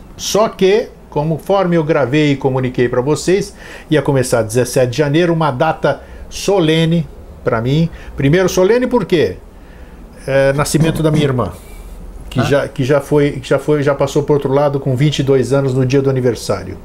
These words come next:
Speaker 1: Tudo bem, isso aí é, é um, é, mas é uma data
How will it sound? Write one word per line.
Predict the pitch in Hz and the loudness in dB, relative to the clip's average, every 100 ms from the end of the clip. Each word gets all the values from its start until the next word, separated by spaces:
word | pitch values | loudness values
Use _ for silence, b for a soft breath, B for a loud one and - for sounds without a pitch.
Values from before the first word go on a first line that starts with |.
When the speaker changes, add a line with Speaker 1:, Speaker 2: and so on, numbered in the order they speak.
| B B B - | B B B -8
Speaker 1:
Tudo | 127 127 | -2 0
bem, | 117 107 | 0 -2
isso | 95 - | -2 0
aí | 120 | 2
é, | 123 117 117 | 2 0 -2
é | 113 | -2
um, | 113 107 B B B B - | -4 -8 B B B B -8
é, | |
mas | 113 117 107 | -2 -2 0
é | 127 | 2
uma | 135 | 2
data | 123 139 135 160 160 | 2 0 2 2 2